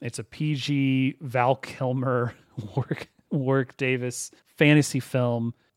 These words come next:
from, you know, written by George Lucas, directed by Ron Howard. I guess I was expecting something slightly more highbrow.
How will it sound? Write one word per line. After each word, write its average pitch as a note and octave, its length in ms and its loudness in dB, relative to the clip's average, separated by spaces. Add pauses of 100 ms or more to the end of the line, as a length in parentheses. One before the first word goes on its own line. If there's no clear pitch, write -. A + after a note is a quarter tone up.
from, B2 720 2 (100)
you C#3 80 -2
know, A#2+ 60 -2
written C#3+ 200 2
by C3+ 160 6
George B2 360 -2
Lucas, A#2 460 -6
directed A#2 360 -4
by A#2+ 120 -2
Ron A#2 280 -2
Howard. G#2 440 -6 (400)
I C3+ 160 2
guess C#3 340 2
I D#3+ 80 4
was C3+ 120 2
expecting B2+ 600 -4
something B2+ 480 -4
slightly B2 520 -4
more A#2 240 -6
highbrow. A#2 760 -4